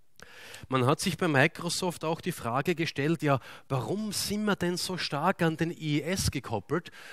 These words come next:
Und der Verantwortliche, der Schuldige, der war schnell gefunden. Der Schuldige ist System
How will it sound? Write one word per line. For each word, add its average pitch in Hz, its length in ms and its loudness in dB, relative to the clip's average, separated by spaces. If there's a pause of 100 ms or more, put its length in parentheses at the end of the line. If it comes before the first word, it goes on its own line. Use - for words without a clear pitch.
(160)
Und 156 300 -4
der 117 280 6 (280)
Verantwortliche, 127 1120 2
der 92 140 -10
Schuldige, 160 680 0 (220)
der 120 160 4
war 160 140 4
schnell 151 320 0
gefunden. 151 580 -6 (320)
Der 110 100 -4
Schuldige 180 580 2
ist 165 300 -2
System 139 640 -2